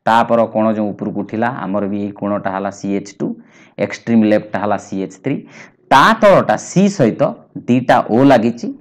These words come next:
ଆମେ ଅକ୍ସିଜେନଟାକୁ କିନ୍ତୁ ବଣ୍ଡ ଲାଇନ୍ ନୋଟେସନରେ ଡେଫିନାଇଟଲି ମେନସନ୍ କରିବା କଥା, ନହେଲେ ଆମେ ଜାଣିପାରିବାନି। ଏଇଠି ଦିଟା ବଣ୍ଡ ଦବା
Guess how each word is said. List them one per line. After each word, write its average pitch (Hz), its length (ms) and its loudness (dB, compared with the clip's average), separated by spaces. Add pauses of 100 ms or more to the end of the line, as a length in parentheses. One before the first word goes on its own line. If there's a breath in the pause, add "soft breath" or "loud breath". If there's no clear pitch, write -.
(240 soft breath)
ଆମେ 247 220 2
ଅକ୍ସିଜେନଟାକୁ 190 800 2
କିନ୍ତୁ 147 280 4
ବଣ୍ଡ 120 320 4
ଲାଇନ୍ 110 340 2
ନୋଟେସନରେ 110 640 -2
ଡେଫିନାଇଟଲି 104 640 -4
ମେନସନ୍ 120 580 -2
କରିବା 95 340 -2
କଥା, 139 300 0 (540 loud breath)
ନହେଲେ 120 440 6
ଆମେ 139 240 4
ଜାଣିପାରିବାନି। 92 600 0
ଏଇଠି 104 180 -2
ଦିଟା 117 300 2
ବଣ୍ଡ 151 240 4
ଦବା 202 240 4